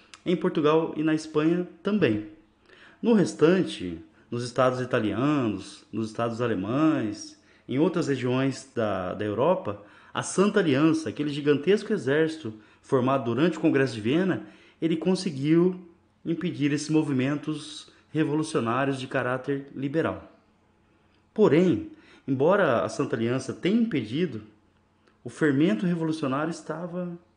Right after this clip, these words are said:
espalhado pela Europa. Seria inevitável uma nova onda de revoluções. Ou seja, aquele projeto de restauração do antigo regime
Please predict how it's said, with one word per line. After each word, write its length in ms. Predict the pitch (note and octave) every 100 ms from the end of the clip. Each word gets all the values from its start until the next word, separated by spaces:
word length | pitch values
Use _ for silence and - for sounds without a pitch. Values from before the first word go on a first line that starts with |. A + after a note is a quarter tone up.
| _ _ _ _ _ _ _ _ _ _ _ _ - -
espalhado 480 | - F3 D3 D3+
pela 140 | C#3+ D#3+
Europa. 460 | D3 G2+ F2+ F#2+ G2+ - _ _ _
Seria 420 | - - D3+ D#3+ F#3+
inevitável 960 | F#3+ G3 F#3+ - C#3 F3 B2+ A2 A2 -
uma 180 | C3+ B2+
nova 380 | B2+ E3 F#3+
onda 640 | F#3 C3 D3 F3 E3+ E3+ E3+ - - _
de 120 | C#3 D3+
revoluções. 840 | D#3 D#3 D#3+ - G2 F#2+ - - _ _ _ -
Ou 140 | G3
seja, 560 | G3+ - B2+ G2+ F#2+ F#2+ - -
aquele 420 | A2+ A2+ F#3 G#3
projeto 560 | G#3+ G3 C3+ C3+ D#3+ D#3
de 80 | C#3
restauração 640 | D3+ D3 D3 C3+ C3+ D3
do 100 | D3
antigo 320 | D3 - D3 C#3
regime 600 | C3+ G#2 A2+ G2+ F#2